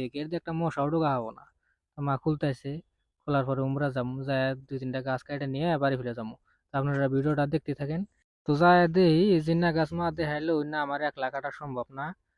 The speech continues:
মানে, ওই জন্য একটা ডাইল কেটে নিয়ে বললাম যে বাড়ি ফিরে যায়, বাড়ি ফিরে যায় ছোট ভাইটাকে ডেকে নিয়ে আই। তো বাড়িতে যায় ওক ডেকে নিয়ে আইলাম,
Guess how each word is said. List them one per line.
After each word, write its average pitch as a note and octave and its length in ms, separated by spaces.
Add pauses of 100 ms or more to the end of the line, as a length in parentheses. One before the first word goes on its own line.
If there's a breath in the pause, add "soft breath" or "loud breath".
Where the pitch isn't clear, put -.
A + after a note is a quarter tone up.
(220)
মানে, C3+ 140
ওই C3 100
জন্য C#3 180 (120)
একটা C#3 200
ডাইল C#3 260
কেটে D3+ 320
নিয়ে D3 280 (600)
বললাম C3 180
যে C3 80
বাড়ি D3 220
ফিরে B2+ 220
যায়, D#3+ 160
বাড়ি C#3 200
ফিরে C3 180
যায় D3+ 240 (160)
ছোট C#3+ 180
ভাইটাকে B2+ 340
ডেকে C#3 220
নিয়ে B2+ 160
আই। G#2 120
তো C#3 100
বাড়িতে D3 320
যায় D#3 280
ওক D3+ 180
ডেকে D#3 280
নিয়ে D#3 180
আইলাম, C3+ 300